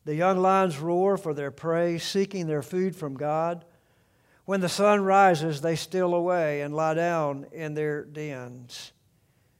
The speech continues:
Man goes out to work and to his labor until evening. The point here is that God is a God of order.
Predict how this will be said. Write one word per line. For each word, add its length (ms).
Man 240
goes 240
out 240
to 80
work 460
and 180
to 120
his 200
labor 520
until 460
evening. 460
The 80
point 460
here 420
is 280
that 260
God 380
is 140
a 60
God 440
of 240
order. 500